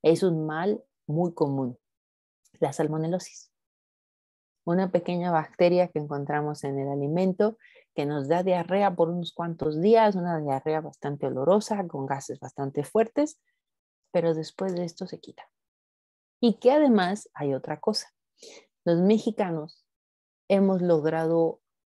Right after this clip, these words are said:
sobrevivir con ella debido a un alimento que no puede faltar, el chile. Con las salsas y en sí con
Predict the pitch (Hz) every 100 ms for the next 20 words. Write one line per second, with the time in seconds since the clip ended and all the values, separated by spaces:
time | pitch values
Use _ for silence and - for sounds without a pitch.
0 | _ - - 165 147 156 151 151 151 170
1 | 165 185 180 180 175 151 147 _ 160 156
2 | 151 180 175 165 165 185 202 196 175 170
3 | 185 185 185 156 151 - 151 147 - 139
4 | - - _ _ _ _ _ 214 214 285
5 | - _ _ _ _ _ _ _ _ _
6 | _ _ _ _ 180 175 165 156 - 220
7 | 226 196 170 - 196 160 147 196 175 165
8 | 151 -